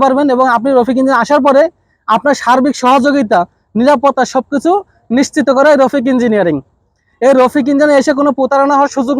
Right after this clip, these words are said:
নাই, রফিক ইঞ্জিনিয়ারিং এসে প্রতারিত হওয়ার কোনো সুযোগ নাই, এখানে কোনো চিটারি বাটপার হওয়ার স-, সম্ভাবনা নাই। আপনারা হান্ড্রেড পার্সেন্ট গ্যারান্টি সহকারে এবং খাস দিলে ভরসাযোগ্য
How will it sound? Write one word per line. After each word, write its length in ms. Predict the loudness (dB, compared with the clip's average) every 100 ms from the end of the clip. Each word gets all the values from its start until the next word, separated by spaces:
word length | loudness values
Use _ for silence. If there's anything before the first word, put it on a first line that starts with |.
| 0
নাই, 120 | 0 -4 _ _ _
রফিক 300 | 0 0 0 -2
ইঞ্জিনিয়ারিং 300 | 0 0 0
এসে 100 | 0 -2
প্রতারিত 300 | -2 0 0 0
হওয়ার 140 | 0
কোনো 120 | -2 -4
সুযোগ 180 | -2 -2 0
নাই, 100 | 0 0
এখানে 160 | -2 -4
কোনো 100 | -4
চিটারি 240 | -4 0 0
বাটপার 220 | 0 0 0
হওয়ার 120 | 0 0
স-, 200 | -2 -2 _ _ -4
সম্ভাবনা 360 | 0 2 0 0
নাই। 120 | 0 -2 -6 _ _ -6
আপনারা 340 | -4 -2 0 0
হান্ড্রেড 300 | 0 0 0 0
পার্সেন্ট 320 | -2 2 0 -2 -8 _ _ _ _ _ -2
গ্যারান্টি 340 | 0 2 0 2
সহকারে 340 | 2 4 2 2 0
এবং 120 | 0 0 -2 -4 -12 -18 _ _ _ _
খাস 220 | 0 0 2
দিলে 200 | 2 2 2 0 _ -4 0
ভরসাযোগ্য 500 | 0 0 0 0